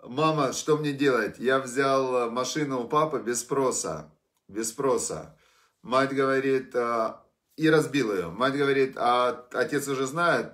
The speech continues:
Сын говорит: «Да, я ему сказал». А что отец ответил?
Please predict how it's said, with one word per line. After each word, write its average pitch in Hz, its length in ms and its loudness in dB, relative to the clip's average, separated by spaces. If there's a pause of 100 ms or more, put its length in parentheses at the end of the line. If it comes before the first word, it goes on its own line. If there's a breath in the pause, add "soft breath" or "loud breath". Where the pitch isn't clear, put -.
(160)
Сын 131 220 -6
говорит: 127 260 0
«Да, 151 140 2
я 147 120 2
ему 131 200 -4
сказал». 110 640 -4 (420 soft breath)
А 117 160 0
что 156 220 2
отец 151 320 4
ответил? 110 720 -2